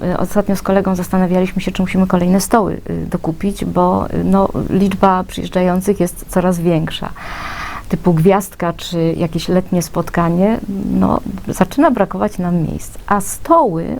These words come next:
uginają się. Każdy przyjeżdża z jakimiś swoimi przysmakami i naprawdę wychodzimy, no, objedzeni wszystkim, co tylko, y, y, zostało na stole postawione.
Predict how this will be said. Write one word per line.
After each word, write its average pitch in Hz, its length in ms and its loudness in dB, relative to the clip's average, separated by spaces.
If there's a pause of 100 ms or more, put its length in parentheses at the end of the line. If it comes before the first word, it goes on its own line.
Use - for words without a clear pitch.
uginają 185 800 2
się. - 180 -14 (440)
Każdy 208 420 0
przyjeżdża - 480 0
z 170 40 -2
jakimiś 175 380 -4
swoimi 180 360 0
przysmakami 170 880 0 (480)
i 196 60 6
naprawdę 190 520 2
wychodzimy, 180 580 0
no, 180 220 0 (600)
objedzeni 170 920 0 (100)
wszystkim, - 400 0
co 180 120 -4
tylko, 175 520 0
y, - 20 2
y, 165 360 0 (120)
zostało 160 520 2 (800)
na 175 140 6
stole 170 300 0
postawione. 156 760 -4